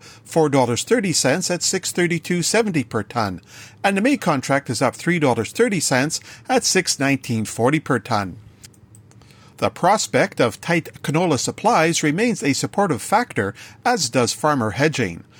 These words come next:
However, the strong likelihood of volatility in the market during the holidays could generate price swings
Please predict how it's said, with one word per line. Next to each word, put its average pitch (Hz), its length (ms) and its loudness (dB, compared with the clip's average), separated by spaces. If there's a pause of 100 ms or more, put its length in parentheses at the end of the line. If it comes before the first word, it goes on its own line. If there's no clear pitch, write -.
(200)
However, 160 440 2
the 143 140 0
strong 156 380 2
likelihood 147 680 0
of 117 220 0
volatility 156 680 2
in 113 80 0
the 110 80 -2
market 147 380 0 (320)
during 160 300 2
the 123 80 4
holidays 143 540 2
could 196 260 0
generate 185 460 -2
price 247 260 2
swings 104 480 -2